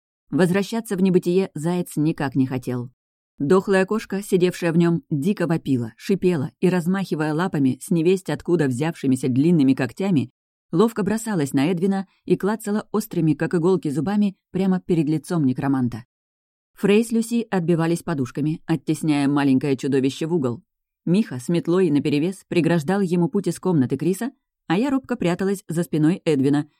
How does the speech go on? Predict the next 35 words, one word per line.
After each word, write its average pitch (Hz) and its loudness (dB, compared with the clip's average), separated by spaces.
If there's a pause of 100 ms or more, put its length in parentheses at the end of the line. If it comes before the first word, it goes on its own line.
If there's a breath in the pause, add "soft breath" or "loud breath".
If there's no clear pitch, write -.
(100)
сжимая 151 0
в 123 -2
руках 165 -4
большое 175 -2
медное 180 0
ведро, 170 0 (220)
предназначенное 139 0
для 131 0
поимки 135 -2
ушастого 135 -6
монстра. 131 0 (760)
Милорд 180 2
стоял 165 -2
сосредоточенно, 143 -6 (120)
лишь 156 0
время 160 2
от 147 -4
времени 143 2
уклоняясь 143 0
от 160 0
острых 156 0
зубов, 151 -2 (100)
и 190 2
творил 180 2
свою 185 0
темную 156 2
магию. 123 -2 (720)
По 160 0
комнате 156 2
хаотично 170 -2
метались 170 0
черные 170 0
клочья 160 -2
магического 151 -2
тумана, 156 -2